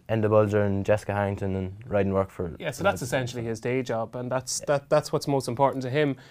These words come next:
Speaker 2: Uh, like, you see people like Rachel Blackmore, when she turned professional, we laughed. Like, Rach-, I tell Rachel that to her face. I said, "You're mad. What are you doing?" And she was taking advice from Shark Hanlon, and people say that's even madder.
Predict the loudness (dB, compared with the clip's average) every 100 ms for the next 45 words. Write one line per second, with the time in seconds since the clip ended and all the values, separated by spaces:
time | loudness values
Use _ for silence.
0 | -20 -6 0 0 0 0 0 0 0 0
1 | -2 -2 -2 -2 -2 -2 -2 -2 0 0
2 | 0 0 -2 0 -2 -2 -4 -6 -10 _
3 | _ _ -6 -4 -4 -4 -6 -6 -10 -10
4 | 0 4 4 4 2 4 4 4 2 0
5 | -8 -6 -4 -2 -2 -2 -4 -4 -4 -4
6 | -6 -4 -2 2 4 6 6 6 2 0
7 | -10 -20 -6 -2 2 4 4 4 6 6
8 | 6 2 4 4 6 6 6 2 0 -2
9 | -2 0 0 0 -2 2 6 8 8 4